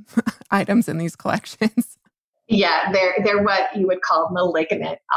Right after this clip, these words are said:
Speaker 2: objects,
Speaker 1: Yeah.
Speaker 2: right? They, <laughs> they are not benign, they're malignant. So yeah, I would say, you know, there are probably at least three things that would make a fashion conservator kind of quake in their lab coats. Um,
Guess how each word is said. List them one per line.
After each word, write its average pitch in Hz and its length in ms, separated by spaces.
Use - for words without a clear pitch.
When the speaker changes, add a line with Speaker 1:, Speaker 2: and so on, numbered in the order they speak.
Speaker 2:
objects, - 320
Speaker 1:
Yeah. 214 240
Speaker 2:
right? - 340
They, - 440
<laughs> - 40
they 302 480
are 277 100
not 277 240
benign, 247 240
they're - 200
malignant. - 160
So - 120
yeah, 277 460
I 247 120
would 349 200
say, - 460
you 269 120
know, 262 360
there 240 200
are 226 460
probably 320 760
at 233 160
least - 360
three 180 280
things 247 500
that 196 220
would 196 160
make 175 220
a 180 120
fashion 190 480
conservator 170 500
kind 160 160
of - 60
quake 160 280
in 165 120
their 160 180
lab 160 200
coats. 254 540
Um, 175 260